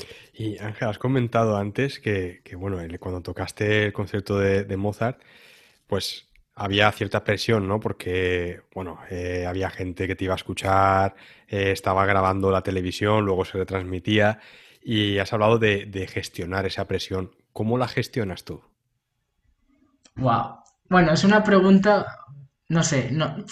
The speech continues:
Speaker 2: muy interesante, desde luego, pero, mm, muy difícil de responder, eh, creo.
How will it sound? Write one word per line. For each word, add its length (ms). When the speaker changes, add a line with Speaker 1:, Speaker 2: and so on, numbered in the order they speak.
Speaker 2:
muy 160
interesante, 680
desde 240
luego, 320
pero, 600
mm, 300
muy 180
difícil 400
de 100
responder, 640
eh, 200
creo. 360